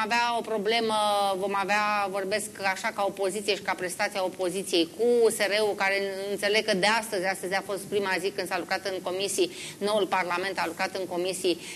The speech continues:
pe, uh, legea cu taxele, dacă nu mă înșel. U S R-ul a avut poziții diferite în funcție de comisie, adică n-au votat, uh, unitar nici măcar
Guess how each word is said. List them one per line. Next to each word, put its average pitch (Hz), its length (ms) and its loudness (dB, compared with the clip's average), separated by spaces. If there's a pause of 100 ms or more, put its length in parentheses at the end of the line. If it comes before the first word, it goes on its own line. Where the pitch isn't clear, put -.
(120)
pe, 202 100 4
uh, 170 1300 4
legea 202 360 6 (720)
cu 185 100 -4
taxele, 190 540 -2
dacă 160 220 -2
nu 175 120 -4
mă 170 60 -2
înșel. 240 360 0 (240)
U 247 100 4
S 233 60 2
R-ul 254 360 4
a 233 160 2
avut 226 160 -6
poziții 226 400 -2
diferite 214 560 0
în 214 60 -6
funcție 220 260 -2
de 208 160 2
comisie, 185 420 0
adică 180 320 0 (180)
n-au 208 140 0
votat, 202 480 0
uh, 202 80 0 (420)
unitar 220 480 0 (160)
nici 220 200 0
măcar 220 360 -2